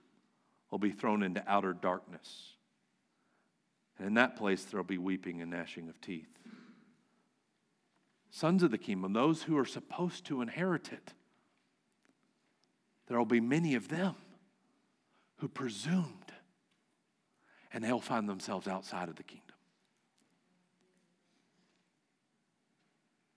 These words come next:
Jesus says something very important here, doesn't he? That applies to all people. Get this. The kingdom is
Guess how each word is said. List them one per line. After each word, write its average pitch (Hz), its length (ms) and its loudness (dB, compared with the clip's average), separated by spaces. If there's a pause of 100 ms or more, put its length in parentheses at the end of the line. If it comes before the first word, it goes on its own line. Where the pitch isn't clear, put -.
(580)
Jesus 180 340 4
says 127 220 2
something 135 640 -2 (840)
very 113 360 0
important 98 460 -6
here, 87 160 -8
doesn't 90 300 -6
he? 80 100 -14 (1200)
That 135 100 0
applies 143 460 8
to - 160 -4
all 151 440 4
people. - 520 -4 (580)
Get 123 220 2
this. - 420 -6 (440)
The 135 240 8
kingdom 139 920 8 (100)
is 117 220 -6